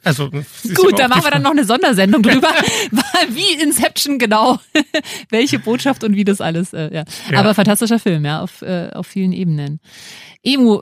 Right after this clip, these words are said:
Speaker 2: vielen Dank, dass du so ehrlich, äh, von dir erzählt hast. Ich fand's wahnsinnig spannend, äh, war auch einiges für mich noch neu.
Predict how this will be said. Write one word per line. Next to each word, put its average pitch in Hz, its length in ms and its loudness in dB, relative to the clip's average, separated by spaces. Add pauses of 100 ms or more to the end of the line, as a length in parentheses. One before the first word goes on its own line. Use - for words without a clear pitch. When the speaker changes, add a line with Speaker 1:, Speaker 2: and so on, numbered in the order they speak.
(120)
Speaker 2:
vielen 302 360 2
Dank, 240 340 0
dass 247 180 -2
du 247 260 0
so 214 360 2
ehrlich, 262 640 -2
äh, 196 180 -4
von 226 260 2
dir 226 140 2
erzählt 214 300 -4
hast. 240 160 -2
Ich 214 100 -6
fand's 208 400 -2
wahnsinnig 208 560 2
spannend, 220 480 0
äh, 196 180 -4
war 196 120 0
auch 202 100 -4
einiges 226 380 -2
für 226 80 0
mich 233 160 -2
noch 220 160 -2
neu. 208 320 0